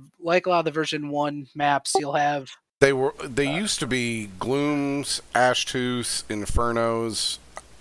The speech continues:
Speaker 2: that's what I believe used to be the main ones on those. Um,
Speaker 1: Yeah, Cobblestone
Speaker 2: and then
Speaker 1: three should be those.
Speaker 2: Yeah, and then once they, uh, eventually, you know, once we started working with V two and stuff, then we started seeing some of the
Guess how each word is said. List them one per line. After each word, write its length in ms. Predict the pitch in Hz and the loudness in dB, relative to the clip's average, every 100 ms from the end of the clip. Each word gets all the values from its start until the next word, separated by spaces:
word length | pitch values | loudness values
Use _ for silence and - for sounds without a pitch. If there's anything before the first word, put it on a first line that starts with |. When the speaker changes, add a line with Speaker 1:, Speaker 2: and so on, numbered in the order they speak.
| - - 123 | -20 -20 -6
Speaker 2:
that's 280 | 123 123 - | 0 0 0
what 120 | 135 | 0
I 100 | 113 | 0
believe 540 | 90 95 95 113 117 90 | 0 -4 -6 -4 -4 -6
used 360 | 82 104 101 | -8 -6 -6
to 60 | 98 | -6
be 100 | 104 | -6
the 100 | 85 | -6
main 400 | 85 87 92 107 | -4 -4 -4 -2
ones 360 | 117 131 139 - | -2 -2 -4 -4
on 240 | 123 123 | -2 -2
those. 480 | 131 139 156 156 - - - - - - - - - _ - | -2 -2 -4 -8 -12 -14 -20 -20 -20 -20 -20 -20 -20 _ 0
Um, 320 | 113 104 98 | 2 2 0
Speaker 1:
Yeah, 140 | 147 | -2
Cobblestone 420 | 143 165 120 117 117 | -2 0 2 2 0
Speaker 2:
and 140 | 117 | 0
then 60 | 117 | -4
Speaker 1:
three 100 | 127 | -6
should 180 | - - | -8 -10
be 60 | |
those. 380 | - - - - - - | -16 -10 -10 -12 -12 -2
Speaker 2:
Yeah, 440 | 135 120 90 90 | 2 4 2 0
and 120 | 123 | 0
then 260 | 127 123 120 | 0 0 0
once 260 | 135 - | 0 0
they, 580 | - 123 117 113 107 107 - - | 2 2 2 0 -2 -6 -8 0
uh, 260 | 101 101 98 | 2 2 2
eventually, 640 | 98 113 - 104 101 98 - - - - - | 0 -2 -2 -2 -4 -6 -12 -20 -20 -16 -6
you 60 | |
know, 80 | 107 | -2
once 220 | 110 113 | -2 -2
we 60 | 117 | -4
started 260 | - 110 101 | -2 0 0
working 260 | 107 110 | -4 -4
with 120 | 98 | -6
V 160 | 87 101 | -6 -6
two 260 | - 110 101 | -4 -4 -4
and 120 | 90 | -4
stuff, 380 | - 95 90 - | -2 -2 -2 -2
then 260 | 107 107 | -2 -2
we 80 | 98 | -4
started 360 | - 101 95 85 | -4 -2 -2 -4
seeing 240 | 98 95 | -6 -4
some 200 | - 98 | -4 -4
of 80 | 92 | -2
the 200 | 90 | -4